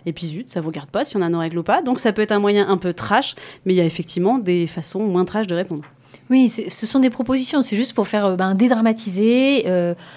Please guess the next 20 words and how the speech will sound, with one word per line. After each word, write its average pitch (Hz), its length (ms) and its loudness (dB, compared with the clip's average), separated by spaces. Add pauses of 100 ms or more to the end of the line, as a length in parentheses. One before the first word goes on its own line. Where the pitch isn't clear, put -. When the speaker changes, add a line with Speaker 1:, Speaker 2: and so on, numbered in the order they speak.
(200)
Speaker 2:
et 190 60 -2
se 208 300 0
d-, 175 220 -8
donner 247 340 6
juste 254 300 -2
la 196 160 2
possibilité 214 680 0
de 190 120 2
sortir, - 480 0
comme 208 180 2
on 202 40 2
l'a 196 140 0
déjà 220 220 2
dit, 233 120 2
de 220 60 2
la 202 80 4
sidération 208 600 2
pour 208 200 -2
avoir, 226 300 2
euh, 196 60 4